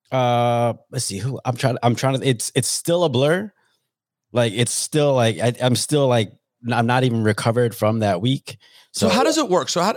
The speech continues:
Speaker 2: how does it work, by the way? Like, do you work, are you a, a,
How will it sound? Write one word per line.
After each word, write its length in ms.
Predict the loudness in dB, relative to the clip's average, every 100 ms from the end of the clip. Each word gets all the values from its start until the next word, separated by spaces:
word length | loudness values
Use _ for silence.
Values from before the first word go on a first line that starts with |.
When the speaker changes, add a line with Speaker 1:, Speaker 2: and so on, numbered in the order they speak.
| -2
Speaker 2:
how 100 | -2
does 160 | 0
it 80 | 0
work, 240 | 0 0
by 140 | -2 -4
the 80 | -4
way? 140 | -6
Like, 240 | -8 -10 -12 -20 -20 _ -2
do 100 | -2
you 240 | 0 0
work, 420 | 2 2 2 -2 -20 _ -2
are 100 | -2
you 380 | 0 0 0 2
a, 380 | 2 2 0 -4 _ _ _ _
a, 100 | -2